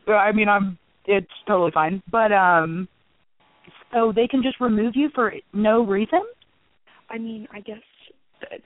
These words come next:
Speaker 2: there, I have a lot of jealous followers out there. It's throughout me talking to different guys, not even dating, but they're like, "Oh, well, he's," they, like, they used horrible words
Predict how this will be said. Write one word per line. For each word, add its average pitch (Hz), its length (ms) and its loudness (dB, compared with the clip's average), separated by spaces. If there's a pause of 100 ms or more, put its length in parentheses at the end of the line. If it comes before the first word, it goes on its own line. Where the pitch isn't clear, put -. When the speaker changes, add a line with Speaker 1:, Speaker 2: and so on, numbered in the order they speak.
Speaker 2:
there, 247 220 -8
I 247 60 -8
have 320 160 -6
a 269 40 -2
lot 208 260 -4
of 208 80 -14 (140)
jealous 190 280 -2 (160)
followers 190 580 -2
out 226 200 -2
there. 247 340 -2
It's 208 120 -6 (920)
throughout 220 400 0 (320)
me 208 320 -4
talking 196 420 -4
to 208 60 -6
different 185 520 -8
guys, 180 540 -4 (840)
not 226 180 2
even 233 220 -2
dating, 185 480 -6
but 190 100 -8 (160)
they're 190 180 0
like, 185 340 -6
"Oh, 185 140 -2
well, 190 280 -4 (180)
he's," 202 280 -4 (200)
they, 247 140 0
like, 247 200 -2 (640)
they 269 80 -2
used 262 260 -2 (880)
horrible 254 640 0
words 214 380 0